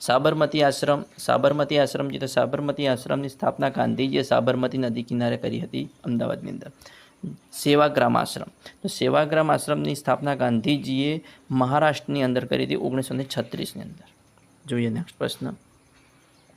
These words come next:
ઇન્ટરનેશનલ શૂટિંગ સ્પોર્ટ ફેડરેશનના પ્રથમ ભારતીય ઉપાધ્યક્ષ તરીકે કોની નિમણૂક કરવામાં આવી હતી? તો જવાબ આવશે ઓપ્શન એ,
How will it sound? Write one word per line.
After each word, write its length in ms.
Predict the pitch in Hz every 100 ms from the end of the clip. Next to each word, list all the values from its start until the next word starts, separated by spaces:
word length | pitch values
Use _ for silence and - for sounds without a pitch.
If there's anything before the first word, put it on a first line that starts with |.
| _ _ _ _ _ _ - - - - -
ઇન્ટરનેશનલ 840 | 147 151 185 180 170 156 170 165
શૂટિંગ 420 | 165 131 160 160
સ્પોર્ટ 420 | 147 - 147 147
ફેડરેશનના 680 | 135 127 127 143 - 143 143
પ્રથમ 380 | 135 127 123 170
ભારતીય 400 | 151 127 120 147
ઉપાધ્યક્ષ 500 | 139 131 - 139 -
તરીકે 300 | 135 131 143
કોની 300 | 131 135 143
નિમણૂક 400 | 156 131 127 135
કરવામાં 460 | - 120 123 127 123
આવી 220 | 110 117
હતી? 560 | 117 - 120 117 113 127 _ _ _ _ -
તો 60 |
જવાબ 380 | 113 120 131 131
આવશે 340 | 127 123 120 135
ઓપ્શન 760 | 120 - - - - 123 131 156 - -
એ, 240 | 135 127